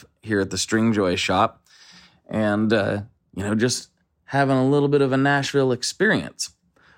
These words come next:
One thing I wanted to tell you about, I did a little experiment. You may have seen while I was here, I think on the seventeenth, May seventeenth, yes, Meris announced their new L V X pedal. And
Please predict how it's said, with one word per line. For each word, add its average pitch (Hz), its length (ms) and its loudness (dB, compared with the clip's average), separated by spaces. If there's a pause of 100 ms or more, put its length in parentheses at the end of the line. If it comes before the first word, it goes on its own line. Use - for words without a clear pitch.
(120)
One 190 200 2
thing 160 140 2
I 120 80 2
wanted 110 220 2
to 101 140 0
tell 101 180 2
you 98 140 2
about, 113 440 0
I 113 400 0 (600)
did 151 120 2
a 160 60 6
little 175 240 2
experiment. 165 840 -2 (480)
You 123 160 2
may 165 160 2
have 151 160 0
seen 139 520 2 (340)
while 135 280 2
I 123 120 2
was 104 180 0
here, 98 300 0
I 101 100 -2
think 117 160 -2
on 104 220 -2
the 92 160 -2
seventeenth, 113 920 -2 (320)
May 113 200 0
seventeenth, 98 600 -2
yes, 90 420 0 (540)
Meris 139 480 2
announced 113 420 -2
their 123 120 2
new 117 300 4
L 113 220 2
V 110 200 2
X 131 240 -2
pedal. 55 420 -8 (600)
And 98 460 -4